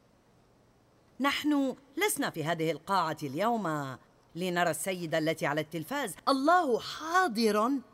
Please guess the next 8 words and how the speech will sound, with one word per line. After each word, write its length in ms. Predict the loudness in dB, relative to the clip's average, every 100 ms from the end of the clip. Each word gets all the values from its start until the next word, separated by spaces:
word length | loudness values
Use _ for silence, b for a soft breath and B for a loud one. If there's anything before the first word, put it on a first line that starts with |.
| -20 _ _ -20 -20 -14 -4
في 120 | -2
هذه 340 | 0 0 -2
القاعة 420 | -4 0 2 2 0
اليوم. 360 | -4 -2 -4 -8 -2 2
وإن 220 | 2 2
كنتم 380 | 0 -2 0 4
تعرفون 800 | 4 4 4 0 -2 0 0 0 -2 -4 -8 -10 -10 -12 -10 -10 -10 -6
شيئًا 760 | 2 6 6 6 4 0 -2